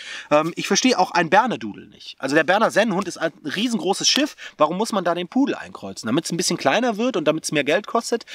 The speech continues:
Das ist der einzige Grund, in meinen Augen. Ähm, weil auch der Berner Sennenhund ist ein ultra toller Hund. Bei manchen Hunderassen finde ich das gut. Ich find, ich find tatsächlich den, den Golden Doodle oder den, den Labradoodle,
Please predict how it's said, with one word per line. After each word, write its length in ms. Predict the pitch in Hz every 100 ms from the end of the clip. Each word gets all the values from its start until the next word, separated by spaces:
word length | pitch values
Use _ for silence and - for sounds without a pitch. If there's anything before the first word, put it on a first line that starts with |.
| - -
Das 140 | 165 185
ist 120 | -
der 100 | 180
einzige 320 | 202 202 214
Grund, 320 | 226 277 - -
in 80 |
meinen 320 | 117 113 117 151
Augen. 420 | 175 147 90 76 - - - -
Ähm, 240 | - 156 160
weil 160 | 175 226
auch 80 | 226
der 140 | 208
Berner 260 | 202 208 180
Sennenhund 360 | 233 156 185
ist 120 | 180
ein 60 | 165
ultra 300 | 131 127 127
toller 320 | - 143 156
Hund. 280 | 196 220 - _ _ _ _ _ _ _ _ - - -
Bei 60 | 190
manchen 380 | 220 285 247 190
Hunderassen 560 | 226 196 165 165 170 -
finde 300 | - - 170
ich 80 | 170
das 180 | 151 -
gut. 160 | 151 143
Ich 140 | -
find, 240 | 247 285 - - -
ich 120 | -
find 220 | 240 262
tatsächlich 680 | 202 - 226 262 240 233 -
den, 340 | 170 170 175
den 240 | 156 143 147
Golden 340 | 226 247 196
Doodle 300 | 185 202 190
oder 160 | 156 139
den, 280 | 131 127 120
den 300 | 120 117 147
Labradoodle, 720 | 190 - 196 180 175 165